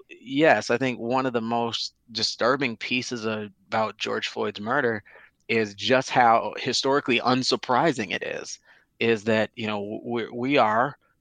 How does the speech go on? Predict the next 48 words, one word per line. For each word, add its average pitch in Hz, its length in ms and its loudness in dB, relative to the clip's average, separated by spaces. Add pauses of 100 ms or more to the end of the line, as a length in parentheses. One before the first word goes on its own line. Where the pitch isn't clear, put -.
uh, 110 240 2
on 113 240 -2
the 113 80 -2
place 127 340 0
on 127 100 -2
the 123 80 0
road 127 440 2 (280)
that 110 180 -4
we've 127 220 -2
been 131 140 2
on 127 140 4
our 123 120 4
way 120 220 0
to 98 260 -6
for 120 200 -6
quite 120 340 0
some 107 220 -6
time. 143 200 0
And 131 80 0
that's 147 220 -2
not 156 160 -2
just 151 220 0
Minneapolis 123 640 0
and 107 100 -8
Saint 104 280 -8
Paul. 113 320 4
It's - 140 -6
not 113 200 0
just 123 180 -4
Minnesota. 104 480 -4
That's 117 220 0
our 139 60 -2
country. - 520 -6 (300)
We 120 120 -2
have 120 220 2
this, - 380 -2
you 117 100 -8
know, 104 200 -6 (240)
long 120 420 0
history 135 460 -2
of 107 120 -4
racism 107 540 -6
that 101 240 -8
you 110 100 -10
just 110 220 -6
alluded 113 420 -6
to, 104 340 -6 (380)
uh, 113 140 2